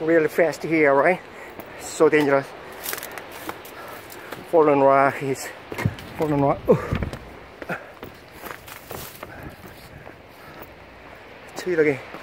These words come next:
Let's, uh, uh, traverse the dead world, uh, like this. Okay?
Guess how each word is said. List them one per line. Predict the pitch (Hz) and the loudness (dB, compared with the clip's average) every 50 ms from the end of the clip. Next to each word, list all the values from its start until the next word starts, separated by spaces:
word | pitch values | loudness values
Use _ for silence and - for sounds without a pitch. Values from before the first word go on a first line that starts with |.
| - - - - - - - - - - - - - - - - - - - - - - - - - - - - - | -16 -18 -18 -18 -16 -14 -10 -10 -10 -10 -12 -16 -16 -16 -16 -16 -16 -16 -14 -14 -14 -14 -16 -16 -16 -18 -18 -12 -8
Let's, | 165 156 165 214 233 - - | -2 2 4 4 4 4 6
uh, | 233 202 185 - - - - - - - - - - - - - - - - - - - - - - - - - - - - - - - - - | 6 6 6 4 0 -6 -8 -10 -12 -14 -14 -12 -12 -12 -12 -12 -14 -16 -16 -16 -16 -16 -16 -16 -16 -18 -18 -18 -18 -18 -18 -18 -18 -18 -10 -2
uh, | - 190 175 180 185 180 151 - - - - - - - - - - - - - - - - - - - - - - - - - - - | 2 4 4 6 4 4 2 -2 -8 -12 -14 -16 -16 -16 -16 -16 -16 -16 -18 -16 -14 -12 -12 -12 -12 -14 -14 -16 -14 -14 -14 -14 -10 0
traverse | - 190 185 156 175 180 185 185 - - | 2 4 4 6 6 4 4 4 2 0
the | 190 | 2
dead | - 170 160 156 | 4 4 4 6
world, | 156 151 147 143 143 139 | 6 6 8 8 8 6
uh, | 135 131 127 - - - 151 | 4 2 0 -4 -8 -2 -2
like | 143 135 | -2 0
this. | 151 135 139 139 147 143 - - - - - - - - - - - - - - | 2 2 4 4 2 2 -2 -12 -12 -12 -12 -12 -12 -12 -12 -14 -14 -12 -8 -8
Okay? | 135 - 160 165 185 220 208 | -4 0 2 2 2 2 0